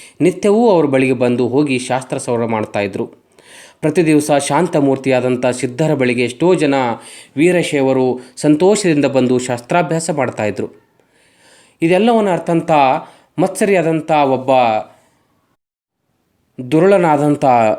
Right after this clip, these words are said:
ಒಬ್ಬ ವ್ಯಕ್ತಿ, ಆತನ ಸಿಟ್ಟು ತಲೆಗೇರಿ, "ಸಿದ್ಧನಿಗೆ ಯಾಕೆ ಎಲ್ಲರೂ ಇಷ್ಟು ಪೂಜೆ ಮಾಡ್ತಾ ಇದ್ದಾರೆ?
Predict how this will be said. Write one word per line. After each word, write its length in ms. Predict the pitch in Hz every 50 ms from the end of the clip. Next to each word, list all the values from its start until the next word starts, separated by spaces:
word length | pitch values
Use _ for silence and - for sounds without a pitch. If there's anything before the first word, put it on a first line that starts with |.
| - -
ಒಬ್ಬ 160 | 139 127 113 123
ವ್ಯಕ್ತಿ, 840 | 113 113 127 127 127 - - 135 117 110 107 120 139 147 - - _ _ _ _ _ _ - -
ಆತನ 300 | 135 147 147 165 147 143
ಸಿಟ್ಟು 360 | - - 202 - - - 175
ತಲೆಗೇರಿ, 880 | - 165 143 143 143 131 131 131 127 139 147 131 120 127 143 147 - - _ _ _ _ _ _ _ -
"ಸಿದ್ಧನಿಗೆ 600 | - - 190 180 165 170 185 175 165 151 160 151
ಯಾಕೆ 340 | 151 170 196 190 - 180 165
ಎಲ್ಲರೂ 280 | 151 143 139 147 147
ಇಷ್ಟು 240 | 139 131 - - -
ಪೂಜೆ 220 | 139 135 127 143
ಮಾಡ್ತಾ 320 | 135 135 131 127 123 127 131
ಇದ್ದಾರೆ? 560 | 123 120 113 120 117 117 113 113 113 113 -